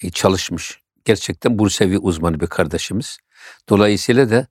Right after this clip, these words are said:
Bursevi vasıtasıyla da Mevlana'yı çok yakinen tanıyan bir profesör kardeşimiz.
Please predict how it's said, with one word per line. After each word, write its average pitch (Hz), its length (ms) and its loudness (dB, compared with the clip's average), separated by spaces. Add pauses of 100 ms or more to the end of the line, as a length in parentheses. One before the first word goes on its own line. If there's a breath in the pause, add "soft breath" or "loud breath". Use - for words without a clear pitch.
(380 soft breath)
Bursevi 110 440 4
vasıtasıyla 101 640 4
da 107 60 6
Mevlana'yı 101 640 4
çok - 280 -2
yakinen 85 360 -2
tanıyan 101 460 0 (340)
bir 107 80 -4
profesör 92 560 0
kardeşimiz. - 640 -4